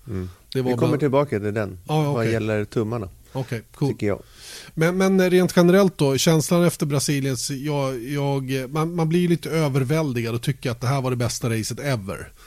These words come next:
Speaker 2: Och det kanske inte var, men det var väldigt, väldigt spännande i vilket fall som helst. Och man var väldigt upplyft efteråt. Och jag sa det till Björn direkt när vi hade gått av sändning, så att vissa dagar är roligare än andra.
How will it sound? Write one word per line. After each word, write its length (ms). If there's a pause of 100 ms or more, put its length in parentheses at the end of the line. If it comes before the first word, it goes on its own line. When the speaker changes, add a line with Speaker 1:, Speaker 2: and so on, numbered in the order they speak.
(320)
Speaker 2:
Och 100
det 120
kanske 280
inte 160
var, 220
men 160
det 80
var 140
väldigt, 380
väldigt 160
spännande 440
i 40
vilket 200
fall 180
som 160
helst. 280
Och 320
man 160
var 120
väldigt 300
upplyft 520
efteråt. 520
Och 60
jag 100
sa 200
det 80
till 120
Björn 260
direkt 240
när 80
vi 60
hade 140
gått 200
av 60
sändning, 300
så 120
att 120
vissa 320
dagar 320
är 80
roligare 360
än 60
andra. 260